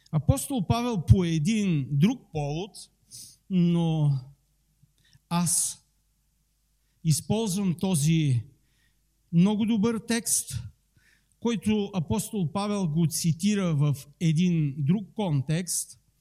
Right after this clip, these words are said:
но той може да, той говори много силно за нас и аз с него искам да започна своите разсъждения.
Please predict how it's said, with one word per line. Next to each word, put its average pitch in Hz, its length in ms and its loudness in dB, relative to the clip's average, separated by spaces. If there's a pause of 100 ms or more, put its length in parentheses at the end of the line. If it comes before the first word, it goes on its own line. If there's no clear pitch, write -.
(240)
но 160 180 2
той 196 240 -2
може 190 760 0 (840)
да, 147 680 2 (420)
той 180 280 0
говори 156 560 2
много 175 540 2
силно 247 460 -4
за 170 220 0
нас 196 500 -2 (580)
и 165 420 0 (240)
аз 202 240 -4
с 170 180 -4
него 180 260 -2
искам 170 320 -2
да 139 60 0
започна 156 500 -2
своите 151 400 -2
разсъждения. 123 720 -4